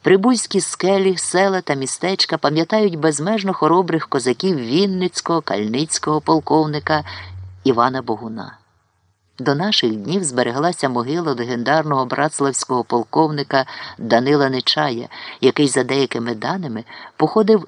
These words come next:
з Бару. Подільські корені мав і талановитий козацький полководець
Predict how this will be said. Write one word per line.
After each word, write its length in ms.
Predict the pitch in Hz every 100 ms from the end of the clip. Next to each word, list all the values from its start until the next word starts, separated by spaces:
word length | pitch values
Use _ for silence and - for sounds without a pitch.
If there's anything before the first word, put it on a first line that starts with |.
| -
з 140 | 135
Бару. 420 | 123 127 110 113 - _ _ _ _ _ _ _ _ - _
Подільські 520 | 147 147 156 - 160
корені 460 | 147 185 226 214 214
мав 260 | 180 202
і 60 | 208
талановитий 680 | 202 190 175 165 196 208 185
козацький 540 | 165 151 170 - 170
полководець 920 | 160 151 - 143 139 160 160 -